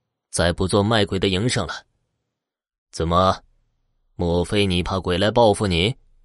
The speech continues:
？”“鬼没什么可怕，可怕的是个别人的心里有鬼。”胡头陀一本正经的说道。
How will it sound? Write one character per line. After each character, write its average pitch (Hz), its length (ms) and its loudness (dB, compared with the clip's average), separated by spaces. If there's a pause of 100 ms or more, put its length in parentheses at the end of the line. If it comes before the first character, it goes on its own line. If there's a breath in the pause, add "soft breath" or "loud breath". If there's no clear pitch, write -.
(1160)
？”“鬼 107 200 2
没 127 100 4
什 127 140 0
么 120 40 0
可 95 160 -4
怕， - 380 -6 (840)
可 107 240 2
怕 113 200 2
的 90 100 -2
是 67 240 -6 (1120)
个 113 280 6
别 110 160 4
人 110 180 0
的 98 140 0
心 - 260 2
里 92 80 0
有 78 160 -4
鬼。” - 160 -10 (1400)
胡 104 380 2
头 117 240 2
陀 90 400 -2 (240 loud breath)
一 107 180 2
本 113 240 -2
正 127 340 0
经 101 300 -2
的 120 120 0
说 151 280 0
道。 - 220 0